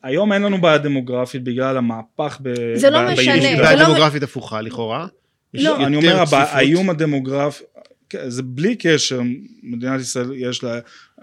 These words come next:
Speaker 1: את רואים יעד, "אנחנו רוצים לעלות רבע מיליון יהודים", ישראל, כאילו, זה,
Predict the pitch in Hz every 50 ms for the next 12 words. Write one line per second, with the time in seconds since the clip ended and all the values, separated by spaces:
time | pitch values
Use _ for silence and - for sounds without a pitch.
0 | - 135 131 - - 120 123 - 123 135 151 156 156 156 165 160 165 147 131 123
1 | - - 135 143 147 - - 208 196 170 143 143 156 180 190 175 147 147 151 175
2 | 202 180 175 180 170 170 151 151 165 170 170 165 160 151 143 139 160 160 156 -
3 | - _ _ 214 - - _ - 95 - - - - 165 - - - - 143 143
4 | 147 135